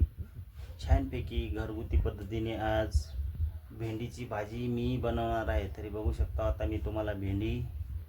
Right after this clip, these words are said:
ते सर्व दाखवणार आहे व्हिडिओमध्ये. हे बघा, छानपैकी भेंडी आता आम्ही धुवून घेतलेली आहे. आता भेंडीला चिरून घ्यायचं,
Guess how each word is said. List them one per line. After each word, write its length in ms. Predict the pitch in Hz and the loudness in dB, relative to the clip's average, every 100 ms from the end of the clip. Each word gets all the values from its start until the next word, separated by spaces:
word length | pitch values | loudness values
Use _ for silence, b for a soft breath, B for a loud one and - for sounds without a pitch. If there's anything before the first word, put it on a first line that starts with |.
| - - | -8 -6
ते 160 | 107 107 | 0 0
सर्व 360 | - 113 113 117 | 4 6 8 8
दाखवणार 500 | 104 104 107 104 101 | 6 4 4 6 6
आहे 120 | 101 | 6
व्हिडिओमध्ये. 440 | 95 101 98 82 | 6 4 2 0
हे 400 | 80 - - - | -6 -14 -8 0
बघा, 360 | 107 107 110 110 | 4 6 8 6
छानपैकी 680 | - - 110 107 113 117 113 | 2 2 4 4 2 4 6
भेंडी 340 | 107 107 110 | 8 8 6
आता 220 | 104 110 | 6 6
आम्ही 260 | 107 110 110 | 6 6 6
धुवून 320 | 101 101 113 | 8 8 8
घेतलेली 440 | 107 98 110 110 | 8 8 8 10
आहे. 220 | 107 104 107 | 8 6 4
आता 1160 | - _ _ _ _ - - - - - - | -2 _ _ _ _ -20 -20 -20 -20 -10 -4
भेंडीला 480 | 101 101 104 107 107 | 6 10 10 10 8
चिरून 420 | 104 117 113 117 | 6 6 8 8
घ्यायचं, 520 | 104 98 98 107 107 | 8 8 6 4 4